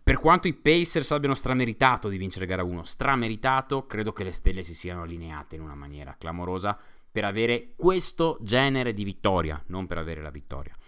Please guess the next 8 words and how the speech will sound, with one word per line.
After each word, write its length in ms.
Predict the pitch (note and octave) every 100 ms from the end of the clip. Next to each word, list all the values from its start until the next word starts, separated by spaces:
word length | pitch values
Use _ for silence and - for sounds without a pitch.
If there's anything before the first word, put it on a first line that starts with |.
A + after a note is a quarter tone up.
| - -
Quindi 280 | A#2+ G2+ G2+
non 240 | G#2+ G#2+
voglio 320 | G#2+ D3+ D3+
dire 420 | C3 A#2 A#2 A#2 -
che 320 | G#2+ G#2+ A2+
non 220 | G#2 G#2
vedo 240 | G2+ A#2 A#2
Indiana 760 | A2+ A2 G#2+ G#2+ G#2+ G#2+ G#2+